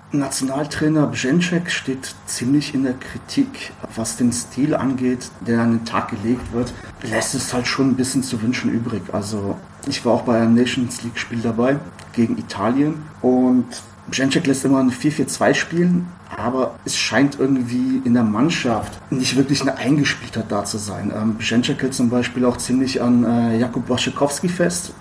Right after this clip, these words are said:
der in den letzten Jahren halt öfters verletzt war, als er gespielt hat und immer noch ins Nationalteam nominiert wird und muss sich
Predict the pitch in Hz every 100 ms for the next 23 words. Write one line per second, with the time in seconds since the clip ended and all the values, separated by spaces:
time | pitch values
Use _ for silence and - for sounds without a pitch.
0 | - 113 113 113 - - - 120 120 110
1 | 117 - 113 110 113 110 110 - - 117
2 | 123 - - 95 107 - 113 117 113 110
3 | - 127 139 151 - 110 113 110 - -
4 | - - - 120 123 127 120 120 - 117
5 | - 104 95 120 - 117 110 110 101 135
6 | 139 117 127 - - - 117 120 113 113
7 | - - - - - 127 - - -